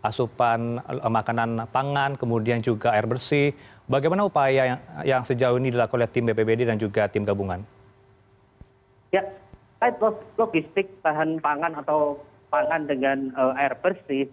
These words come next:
Speaker 2: ini sudah disiapkan oleh Pemkot Semarang dibantu aparat T N I Polri. Ada,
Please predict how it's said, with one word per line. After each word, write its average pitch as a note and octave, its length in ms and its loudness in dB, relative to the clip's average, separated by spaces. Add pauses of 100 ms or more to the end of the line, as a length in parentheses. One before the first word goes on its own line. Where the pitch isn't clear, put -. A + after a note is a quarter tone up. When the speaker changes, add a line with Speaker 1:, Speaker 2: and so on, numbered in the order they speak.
Speaker 2:
ini F3+ 200 0
sudah D3+ 240 0
disiapkan C#3 1400 -4
oleh D3 240 -4 (400)
Pemkot C#3+ 400 -2
Semarang C3+ 560 -2
dibantu C3+ 400 -2
aparat C3+ 320 -2
T C3 80 -6
N C3 120 -8
I C3+ 40 -4
Polri. C3 400 -4
Ada, F#3 560 0